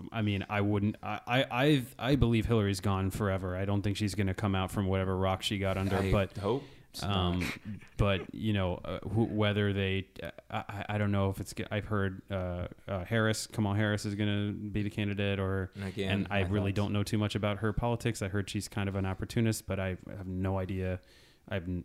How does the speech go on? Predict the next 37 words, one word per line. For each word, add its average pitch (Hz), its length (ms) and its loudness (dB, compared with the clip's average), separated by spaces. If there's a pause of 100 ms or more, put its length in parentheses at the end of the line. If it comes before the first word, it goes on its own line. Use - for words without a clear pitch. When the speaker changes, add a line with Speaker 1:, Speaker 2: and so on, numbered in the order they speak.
Speaker 1:
you 95 100 -4
know, 87 160 -2
I, 87 60 -4
I 90 120 -4
Speaker 2:
I, 98 60 -4
Speaker 1:
just 156 180 2
Speaker 2:
sh-, - 40 2
Speaker 1:
don't 92 100 2
know. 90 120 -2 (120)
Speaker 2:
she 139 160 0
certainly, 123 500 2
I 104 100 2
don't 104 200 0
think, 98 160 -2
is 87 180 -2
someone 95 240 -2
who's 90 220 -2
gonna 87 180 -2
affect 85 320 -4
the 87 60 -10
kind 85 260 -4
of, 82 180 -6
like, 80 320 -6 (140)
economic 82 560 -4
and 82 100 -4
Speaker 1:
She's 101 180 0
Speaker 2:
change 101 80 4
Speaker 1:
not 104 100 4
a 101 40 2
Bernie 95 340 2 (180)
Speaker 2:
she, 120 60 -6
Speaker 1:
type 95 160 2
Speaker 2:
no, 147 40 2 (120)
Speaker 1:
candidate. 104 100 4
Speaker 2:
she's, 104 260 0
she's 104 220 -6
not, 98 400 -2